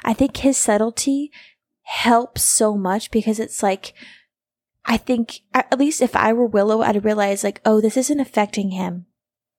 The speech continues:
like, emotionally as it's affecting me. Therefore, like, he clearly doesn't care for me the way that I care for him."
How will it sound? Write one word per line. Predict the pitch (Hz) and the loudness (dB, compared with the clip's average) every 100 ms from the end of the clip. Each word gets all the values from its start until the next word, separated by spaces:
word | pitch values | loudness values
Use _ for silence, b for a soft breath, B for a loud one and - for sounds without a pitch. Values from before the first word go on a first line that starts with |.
| - | -2
like, | 214 208 - - | 0 0 -4 -2
emotionally | 214 202 202 - 214 202 | 2 2 2 2 0 0
as | 208 185 | 0 -2
it's | - - | -6 -10
affecting | - 196 - 196 | -2 -2 0 -2
me. | 190 190 | -2 0
Therefore, | 190 180 208 202 208 | 0 0 0 0 0
like, | 208 - | -4 -2
he | 214 | -4
clearly | - - 233 226 | -4 0 2 4
doesn't | 214 220 220 | 2 -4 -8
care | - 196 | -2 -4
for | - 185 | -4 -8
me | 170 165 180 _ _ _ _ _ - | -6 -8 -12 _ _ _ _ _ -2
the | 202 | 2
way | 185 | 4
that | 180 - | 4 2
I | 180 | 0
care | 185 - 190 | 0 -2 -4
for | - 190 | -2 -4
him." | 185 185 214 | 2 2 2